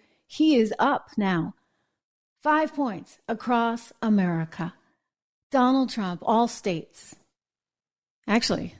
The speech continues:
let me take a closer look. Six points. Ah, six points, okay? You know,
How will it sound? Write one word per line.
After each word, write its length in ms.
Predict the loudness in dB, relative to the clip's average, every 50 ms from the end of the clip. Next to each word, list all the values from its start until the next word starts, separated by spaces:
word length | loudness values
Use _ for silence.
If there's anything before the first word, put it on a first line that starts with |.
| _ -4
let 80 | 2 4
me 120 | 4 4
take 380 | 2 0 -12 -6 -4 -4 -2 -4
a 40 | -4
closer 420 | -8 -4 -4 -2 -2 -2 -4 -6
look. 180 | -4 -4 -4 -6 -6 -10 -16 -20 -20 -20 _ _ _ _ _ _ _ _ _ _ _ _
Six 280 | 2 4 4 4 2 -2
points. 680 | -4 -2 2 2 2 0 0 -4 -6 -8 -10 -10 -14 _ _ -20 _ _ _ -20 -20 -20 -20 -20 -16 -4 2
Ah, 420 | 4 4 4 4 2 0 -4 -6 -10
six 360 | -10 -6 -4 -2 -2 -2 -4 -4
points, 440 | 0 2 2 2 2 -2 -2 0
okay? 500 | 0 0 0 2 0 2 2 2 0 0
You 80 | 0 0
know, 140 | 0 0